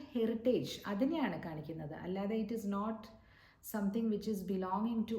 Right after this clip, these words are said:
only Hindu religion. Don't say like that. ഹിന്ദു മതത്തിൽ മാത്രം അധിഷ്ഠിതമായിട്ട്, ആ, അവർ ഈ ക-, ഈ കല ഇങ്ങനെ പ്രോത്സാഹിപ്പിച്ചുകൊണ്ട് കൊണ്ടുപോകുന്നു, അങ്ങനെ വിചാരിക്കേണ്ട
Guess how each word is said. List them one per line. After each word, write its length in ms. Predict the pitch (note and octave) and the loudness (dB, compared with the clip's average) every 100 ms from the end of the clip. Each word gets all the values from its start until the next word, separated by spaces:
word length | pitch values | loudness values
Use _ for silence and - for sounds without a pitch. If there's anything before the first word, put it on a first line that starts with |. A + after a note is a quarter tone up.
| - | -2
only 420 | G#3 G#3+ A3 A#3 A3+ | 0 2 4 2 0
Hindu 380 | F#3+ F3 E3+ | -2 -2 0
religion. 420 | D#3+ D#3 C#3+ D3 - - D#3 | -2 -2 -4 -6 -8 -10 -2
Don't 260 | A3+ C#4+ | 0 0
say 180 | - G3 E3+ | 0 -2 0
like 220 | D3+ C#3+ | -2 -4
that. 160 | D3 - - | -8 -8 -2
ഹിന്ദു 380 | A#3 B3+ C#4 | 2 4 2
മതത്തിൽ 460 | D4 C4 A3 G#3 A3+ | 2 2 0 0 2
മാത്രം 520 | G#3 F#3 F#3 A3 A3 | 2 0 -2 0 2
അധിഷ്ഠിതമായിട്ട്, 880 | G3 F#3 - G#3 G3 F#3+ F3+ F3 F#3 F3+ - - - - | 2 -2 -4 -4 -2 -2 -2 -4 -4 -6 -8 -14 -14 -8
ആ, 60 | F#3 E3+ E3+ F3+ | -4 -4 -4 -4
അവർ 240 | F3 E3+ F3+ F3 - | -2 0 2 0 -2
ഈ 100 | F3 | -4
ക-, 200 | - - | -4 -4
ഈ 80 | F3 | -4
കല 240 | - F3+ F3 | -2 0 2
ഇങ്ങനെ 300 | F3 E3+ E3+ | 0 -4 -6
പ്രോത്സാഹിപ്പിച്ചുകൊണ്ട് 840 | F3+ D#3+ - E3+ E3 D#3+ E3 D#3+ | -4 -4 -4 -4 -6 -4 -6 -6
കൊണ്ടുപോകുന്നു, 440 | E3 D#3 D#3+ E3 - | -10 -8 -8 -8 -6
അങ്ങനെ 260 | D#4 E4+ | -4 -2
വിചാരിക്കേണ്ട 520 | G#3 - - - - | -2 -2 -6 -8 -12